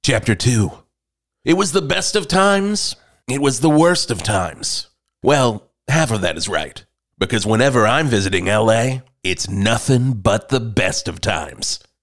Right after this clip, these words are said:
If I'm not spending my time in a beautiful mansion I co-own with David Coverdale in Bozeman, Montana, or the avocado and marijuana farm I run in upstate New York next to my good friend Jan Hammer from Mahavishnu, I'm living that L A lifestyle.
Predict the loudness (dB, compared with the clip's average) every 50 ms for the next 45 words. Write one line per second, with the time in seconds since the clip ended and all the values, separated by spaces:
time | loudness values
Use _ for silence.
0 | _ _ -2 0 2 2 2 2 2 2 0 0 0 -2 -2 -2 -2 0 0 0
1 | 2 2 2 2 0 0 0 0 2 2 2 2 2 2 2 2 2 0 2 2
2 | 2 2 2 2 2 2 2 2 0 0 0 0 0 0 0 -2 0 0 2 4
3 | 4 6 4 4 4 4 2 2 2 2 0 0 0 0 -2 -2 -2 -2 0 0
4 | 2 0 0 0 0 0 0 0 0 0 0 0 0 2 2 2 0 0 0 0
5 | 2 0 0 -2 -2 -2 -2 0 0 0 0 0 -2 -6 -12 _ 0 2 4 4
6 | 4 2 2 0 0 -2 -2 -2 -2 0 0 0 0 0 2 2 4 4 6 6
7 | 6 6 4 4 4 4 6 4 4 4 4 2 2 2 0 0 0 -2 -2 -2
8 | -2 -4 -4 -4 0 2 2 4 4 2 0 0 -2 -2 -2 -2 -2 -2 -2 -2
9 | 0 0 0 2 2 2 2 2 0 -2 -2 -2 -2 -2 -2 -2 0 0 2 2
10 | 2 0 0 2 2 2 2 0 0 0 2 2 2 2 2 4 4 4 4 2
11 | 2 0 0 2 2 2 2 2 2 0 0 -2 0 0 0 0 0 -2 -2 -2
12 | 0 0 0 0 2 2 2 2 0 -2 -8 _ _ _ -4 -2 0 2 2 2
13 | 4 4 4 4 4 4 4 4 4 2 2 0 -4 -8 -12 -10 -6 -2 2 2
14 | 2 4 2 2 2 2 4 4 4 4 4 4 4 2 2 2 0 0 0 0
15 | 0 0 0 -4 -6 -8 -10 -14